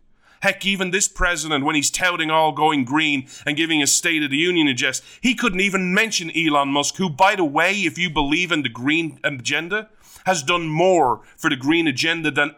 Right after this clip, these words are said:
anyone else or any other collection. But he doesn't get respect. Why? Because he believes in the free market.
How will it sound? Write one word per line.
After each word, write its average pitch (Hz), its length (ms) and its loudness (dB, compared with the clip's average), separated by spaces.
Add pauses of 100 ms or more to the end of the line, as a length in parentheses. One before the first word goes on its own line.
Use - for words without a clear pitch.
anyone 226 480 2
else - 480 0 (600)
or 156 220 2
any 208 240 2
other 190 120 2
collection. 170 520 -2 (240)
But 143 120 -2
he 196 120 0
doesn't 165 240 0
get 151 180 0
respect. 156 520 -2
Why? 180 480 0 (380)
Because 135 260 -2
he 180 100 0
believes 135 340 0
in 131 80 -4
the 123 60 -6
free 147 240 -4
market. - 380 -2